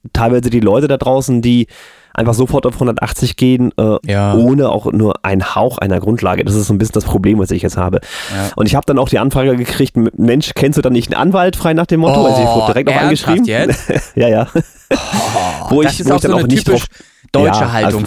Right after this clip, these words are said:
Speaker 2: finde ich,
Speaker 1: Ja,
Speaker 2: dass
Speaker 1: ja,
Speaker 2: immer
Speaker 1: ja,
Speaker 2: gleich
Speaker 1: ja.
Speaker 2: direkt mit einem Anwalt gedroht wird.
Speaker 1: Also es ist A, nicht meine Aufgabe, dafür gibt's Google, ja, oder Bing, wer
Speaker 2: Hm.
Speaker 1: Bing nutzen möchte. Ähm,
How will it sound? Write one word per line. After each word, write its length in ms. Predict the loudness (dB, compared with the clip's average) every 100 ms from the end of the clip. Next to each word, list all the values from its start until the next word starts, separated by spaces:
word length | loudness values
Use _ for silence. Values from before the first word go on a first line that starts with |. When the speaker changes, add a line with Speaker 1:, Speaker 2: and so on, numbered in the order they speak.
| -2
Speaker 2:
finde 220 | -2 -2
ich, 200 | -4 -2
Speaker 1:
Ja, 100 | 0
Speaker 2:
dass 80 | 2
Speaker 1:
ja, 80 | 2
Speaker 2:
immer 120 | 2
Speaker 1:
ja, 60 |
Speaker 2:
gleich 120 | 2 0
Speaker 1:
ja. 40 | -2
Speaker 2:
direkt 320 | -2 -4 -4
mit 100 | -2
einem 100 | 0
Anwalt 480 | -2 -4 -4 -6 -6
gedroht 460 | -8 -4 -4 -6
wird. 260 | -8 -8 -8 _ -12 -8 -6 -4
Speaker 1:
Also 200 | -2 0
es 80 | 0
ist 280 | 0 -2 -4 -14 _ _ _ _ _
A, 200 | -2 2
nicht 140 | 2
meine 180 | 0 0
Aufgabe, 380 | 0 0 0 2
dafür 240 | 0 0
gibt's 220 | -2 -2 0
Google, 380 | 0 2 0 -2 -4
ja, 260 | -2 -2 -4
oder 260 | 0 0 0 -4
Bing, 360 | -2 0 0 -2
wer 200 | 0 2
Speaker 2:
Hm. 60 |
Speaker 1:
Bing 200 | 2 2
nutzen 260 | 0 -2 -2
möchte. 260 | -2 0 -4 -6 -14 -16 -10 0
Ähm, 420 | 2 2 2 0